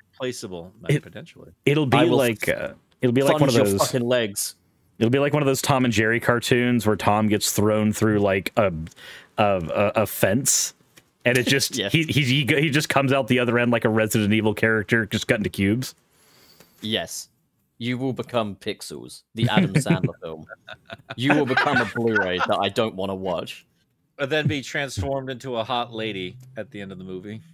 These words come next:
Speaker 3: I haven't seen Pixels. I don't wanna see Pixels.
Speaker 1: It's
Speaker 3: Here's the
Speaker 1: very
Speaker 3: thing.
Speaker 1: uncomfortable, man.
Speaker 3: I, I like Adam Sandler more than I like Adam Sandler films.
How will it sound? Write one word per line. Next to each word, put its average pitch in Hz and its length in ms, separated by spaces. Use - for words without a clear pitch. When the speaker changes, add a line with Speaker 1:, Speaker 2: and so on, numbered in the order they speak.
Speaker 3:
I 156 100
haven't 175 260
seen 98 280
Pixels. 95 460
I 110 60
don't 147 180
wanna 131 180
see 107 160
Pixels. 107 340
Speaker 1:
It's 92 100
Speaker 3:
Here's 175 140
the 113 80
Speaker 1:
very 110 120
Speaker 3:
thing. 113 120
Speaker 1:
uncomfortable, 90 520
man. 87 380
Speaker 3:
I, 147 240
I 147 160
like 160 400
Adam 156 240
Sandler 135 440
more 117 240
than 113 120
I 110 80
like 107 280
Adam 107 220
Sandler 98 400
films. 69 540